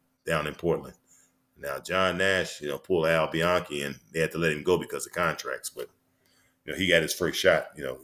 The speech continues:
<laughs> in the N B A. So, you know, the coaching, I, I found the rewards out of that, uh, coaching, just looking at guys and seeing little things that they need to work on, and attitude and personalities and things that they're gonna do to make them better players.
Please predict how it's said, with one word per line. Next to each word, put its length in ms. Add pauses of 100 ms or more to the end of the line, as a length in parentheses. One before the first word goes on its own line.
<laughs> 100
in 80
the 80
N 140
B 200
A. 100 (200)
So, 320 (140)
you 80
know, 320 (100)
the 80
coaching, 400
I, 240
I 80
found 200
the 40
rewards 480
out 160
of 60
that, 240 (140)
uh, 200 (460)
coaching, 340
just 220
looking 240
at 100
guys 320
and 100
seeing 460 (320)
little 320
things 300
that 60
they 120
need 200
to 80
work 260
on, 280
and 140 (520)
attitude 540
and 100
personalities 680
and 100
things 240
that 60
they're 200
gonna 160
do 120
to 80
make 160
them 100
better 220
players. 500